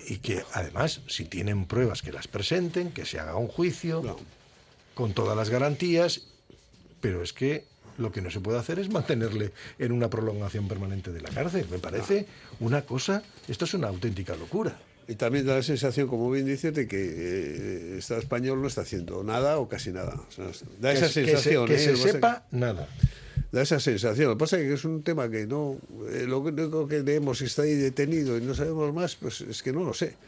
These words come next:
Speaker 2: No lo sé, pero la verdad es que algo se debería hacer, ¿eh? Algo, eh, algún toque deberían pegar, ¿eh? Porque un año, una persona metido en una, en una celda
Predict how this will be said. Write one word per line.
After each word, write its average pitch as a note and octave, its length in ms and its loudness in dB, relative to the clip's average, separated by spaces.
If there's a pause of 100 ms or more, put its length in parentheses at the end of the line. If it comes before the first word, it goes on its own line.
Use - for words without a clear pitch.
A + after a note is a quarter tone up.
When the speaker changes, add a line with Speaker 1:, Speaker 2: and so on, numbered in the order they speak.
(380)
Speaker 2:
No B2 140 -2
lo A2+ 60 -2
sé, D3 180 2
pero G#2+ 220 2
la G2 100 4
verdad F#2+ 300 2
es C3+ 180 0
que E2 340 -2
algo A2+ 300 4
se - 160 -2
debería F2 340 0
hacer, F2 300 -2
¿eh? G#2 200 -2
Algo, G2 440 -2 (580)
eh, E2+ 460 -10 (120)
algún G#2+ 300 -2
toque A2+ 200 2
deberían G2 320 2
pegar, F2 380 -4
¿eh? G#2 180 -6
Porque F#2 240 -2
un A#2+ 140 4
año, A2+ 300 4 (300)
una A2 180 0
persona G#2+ 480 0 (640)
metido G2+ 320 0
en A#2+ 100 2
una, A#2+ 600 2
en C3 100 2
una D3 140 4
celda G2 460 2